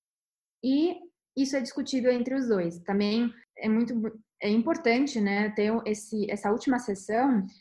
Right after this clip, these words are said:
bem estabelecida, né? Então, normalmente, as últimas sessões, elas falam muito de fazer uma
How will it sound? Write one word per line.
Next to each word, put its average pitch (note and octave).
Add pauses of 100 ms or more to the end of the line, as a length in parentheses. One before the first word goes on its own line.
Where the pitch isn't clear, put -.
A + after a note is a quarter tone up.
(140)
bem A3+
estabelecida, A3+
né? F3+
Então, F#3 (360)
normalmente, A3+
as G#3+
últimas G#3+
sessões, A3
elas G#3
falam A3
muito A3+
de G3+
fazer G#3
uma G#3+